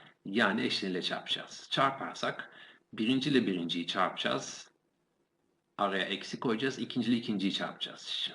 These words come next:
Şöyle düşünebiliriz. A eksi B ile A artı B'nin çarpımı A kare eksi B karedir.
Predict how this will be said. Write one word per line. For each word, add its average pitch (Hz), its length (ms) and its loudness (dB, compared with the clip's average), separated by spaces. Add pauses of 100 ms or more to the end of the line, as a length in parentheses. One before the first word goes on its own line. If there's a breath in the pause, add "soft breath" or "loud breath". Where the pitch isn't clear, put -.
(140)
Şöyle 104 300 4
düşünebiliriz. 90 560 -2
A 98 300 2
eksi 90 300 -4
B 87 160 0
ile 120 420 0 (840 loud breath)
A 101 260 6
artı 95 320 0
B'nin 92 280 2
çarpımı 87 720 -2 (560)
A 127 140 4
kare 92 180 -2
eksi 117 200 -4
B 104 100 6
karedir. - 320 -8